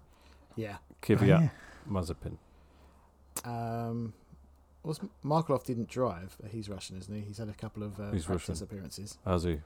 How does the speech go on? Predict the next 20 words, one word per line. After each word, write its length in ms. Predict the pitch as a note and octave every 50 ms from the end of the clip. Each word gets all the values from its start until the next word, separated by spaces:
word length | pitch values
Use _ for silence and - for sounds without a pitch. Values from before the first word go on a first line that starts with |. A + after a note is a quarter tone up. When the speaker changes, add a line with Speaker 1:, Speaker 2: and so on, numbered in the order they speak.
| - -
Speaker 2:
Right. 280 | F2 E2 E2 E2 - - - - - - - - - - - - - - - - - - -
Speaker 1:
Yeah, 160 | C3 B2+ A#2
I 40 | G#2+
think 180 | - A2 A#2
that's 100 | - -
Speaker 3:
There 100 | D3 B2
Speaker 1:
it. 40 | B2
Speaker 3:
have 140 | A#2 - -
been 360 | D3 C3+ C3 B2 B2 A#2+ A#2 - - - - - - - - - - - -
three 580 | - - - - C3+ D3+ E3+ F3 E3 C#3 B2 A#2 A#2
Russian 500 | B2+ B2+ - - - B2+ A#2 A2+ A2 G#2+ - - - - - - - - - - - -
drivers. 540 | - A#2+ A#2 A2+ A2+ C3 D3+ - - - - _ _ - - - - - - - - - - - - - - - - - - -
Speaker 1:
Mm-hmm. 160 | B2 A#2 D3
Speaker 2:
Well, 320 | D3 D3 A#2 F#2+ E2+ D2+ - - - - - - - - - -
we 120 | B2+ B2
just 180 | B2 C#3 A#2 -
named 160 | B2 A#2 G#2+ -
four, 240 | - D3 E3+ C#3+
didn't 160 | E2+ E2+ G2 -
we? 100 | B2+